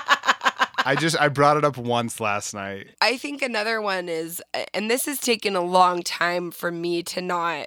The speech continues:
Speaker 2: take personally and for me to not make about me, but you also, you get into, like, a pretty specific, like, if I, I was just laying face down on the bed because I was feeling really tired. As you can tell, we both sound a little bit sick.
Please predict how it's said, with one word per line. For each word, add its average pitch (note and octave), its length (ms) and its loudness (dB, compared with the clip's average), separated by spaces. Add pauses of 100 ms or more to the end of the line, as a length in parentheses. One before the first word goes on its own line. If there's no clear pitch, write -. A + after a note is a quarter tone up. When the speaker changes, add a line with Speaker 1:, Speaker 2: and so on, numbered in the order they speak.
(160)
Speaker 2:
take G#3+ 340 0
personally G3 840 -4
and E3 160 -8
for F#3 140 -8
me F3 240 -4
to - 180 -4
not D#3+ 240 -2
make D#3+ 220 -4
about E3 340 -4
me, F3+ 440 -4
but A#3 180 -4
you F#3 280 -8
also, G#3 760 0
you G#3 160 -4
get G3 220 2
into, B3+ 240 0
like, A3+ 180 0
a G3 80 2
pretty F#3+ 360 -4
specific, F#3+ 680 -4
like, D#3 400 -4 (220)
if G3 160 2 (100)
I, G#3+ 680 8 (180)
I F#3+ 160 8
was A3 220 2
just A3 180 -2
laying F#3 540 0
face F#3+ 340 2
down F#3 220 2
on F3+ 180 -2
the F3+ 80 -8
bed F3 320 -2
because E3+ 320 -2
I E3+ 140 -2
was E3 200 -6
feeling E3+ 320 -2
really E3 200 -2
tired. D#3+ 520 -4
As E3 140 -4
you E3 80 -6
can E3 120 -8
tell, D#3+ 160 -2
we E3 80 -2
both E3 240 -4
sound D#3+ 280 -2
a D3 40 -6
little D#3 200 -4
bit D3 180 -6
sick. - 500 -2